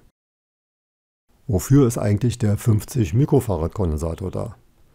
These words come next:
Er setzt zusammen mit dem sechstausend Ohm Widerstand die Betriebsspannung für die Vorstufen nochmal herab und puffert sie, beziehungsweise bei Netzbetrieb würde die Spannung aus dem Netzteil nochmal geglättet, damit ein eventuell vorhandener Reststrom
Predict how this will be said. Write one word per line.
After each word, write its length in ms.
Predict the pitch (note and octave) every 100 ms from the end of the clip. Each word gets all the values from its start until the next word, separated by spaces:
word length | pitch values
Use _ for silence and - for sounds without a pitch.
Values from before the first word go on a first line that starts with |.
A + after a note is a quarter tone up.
| _ _ _ _ _ _ _ _ _ _ _
Er 160 | A#3 D3
setzt 300 | G2 A#2+ -
zusammen 360 | A2 E2+ G#2 B2+
mit 120 | A2+
dem 140 | G2
sechstausend 560 | F#2+ G#2+ - G#2+ F#2+ G2+
Ohm 200 | G#2+ A2+
Widerstand 500 | A#2+ B2 A2+ A#2+ A#2
die 60 | G2
Betriebsspannung 680 | G2 - A#2+ - A#2+ B2+ A#2+
für 140 | A#2
die 80 | G#2
Vorstufen 520 | - G2 - A#2+ G2+
nochmal 280 | G2 G#2+ G2+
herab 380 | F#2+ G2 - - - -
und 160 | A2+
puffert 360 | - B2 B2+ A#2
sie, 220 | - E2 - - _ _ _
beziehungsweise 760 | - - G#2 F#2+ G2 F#2+ G2 G#2
bei 180 | G2
Netzbetrieb 640 | E2 F#2 - A#2 - B2+ B2+
würde 180 | G#2+ G#2+
die 100 | G#2
Spannung 360 | - G2 G#2
aus 160 | A2 F#2+
dem 140 | G2+
Netzteil 380 | F2 F#2+ - G2+
nochmal 280 | F#2 F2 F2+
geglättet, 580 | E2+ E2 F#2 A2 E2+ - - - -
damit 260 | - E2+ E2+
ein 180 | F#2 F#2
eventuell 520 | G2+ E2+ F#2+ G#2 F2
vorhandener 440 | - E2+ F#2 E2
Reststrom 540 | D#2 F#2 - A#2 G#2